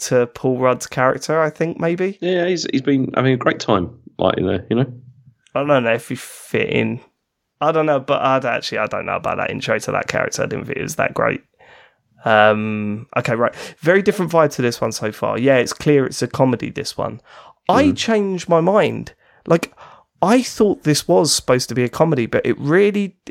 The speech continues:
Speaker 1: it's not funny enough to be a comedy, I don't think.
Speaker 2: No, it's, it's more like, I mean, okay, one of, oh, see, we can't talk about this without talking about what happened with the whole,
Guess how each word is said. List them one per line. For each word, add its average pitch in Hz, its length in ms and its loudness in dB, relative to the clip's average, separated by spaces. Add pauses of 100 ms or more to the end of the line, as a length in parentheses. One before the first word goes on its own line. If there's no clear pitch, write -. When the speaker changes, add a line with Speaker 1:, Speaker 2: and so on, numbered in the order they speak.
(140)
Speaker 1:
it's - 360 -2
not 185 340 -4
funny 190 360 2
enough 120 240 0
to - 100 -6
be 127 100 2
a 117 60 0
comedy, 151 360 2
I - 120 -4
don't - 200 -8
think. - 200 -6
Speaker 2:
No, 185 260 2
it's, - 480 0
it's 165 240 -2
more 180 500 2
like, 139 640 -2
I 131 60 2
mean, 139 300 0
okay, - 340 -4
one 156 280 0
of, 156 180 -2
oh, 123 260 -2
see, 123 160 -8
we 165 60 -2
can't 196 220 -2
talk 185 160 -10
about 147 200 -2
this - 100 -4
without - 220 -2
talking 131 240 -4
about 120 180 2
what - 160 -2
happened 123 220 -2
with 107 100 -2
the 107 100 2
whole, 113 360 -2